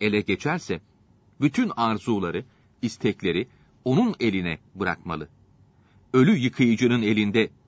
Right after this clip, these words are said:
teneşirdeki ölü gibi olmalıdır. Önce fena fi şeyhtir. Bu,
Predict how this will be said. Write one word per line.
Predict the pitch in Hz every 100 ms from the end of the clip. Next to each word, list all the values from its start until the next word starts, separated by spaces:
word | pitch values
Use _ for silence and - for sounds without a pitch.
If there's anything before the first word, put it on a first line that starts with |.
| -
teneşirdeki | 131 143 - 143 131 131 143 110 -
ölü | 113 135
gibi | 110 82
olmalıdır. | 78 85 80 80 78 82 _ _ _ _ _ _ _ _ _ _ _ _ _ _ _ _ _ -
Önce | 226 233 226 -
fena | - 160 214 214
fi | 190
şeyhtir. | 175 - 151 - 82 - _ _ _ _ _ _ _
Bu, | 92 127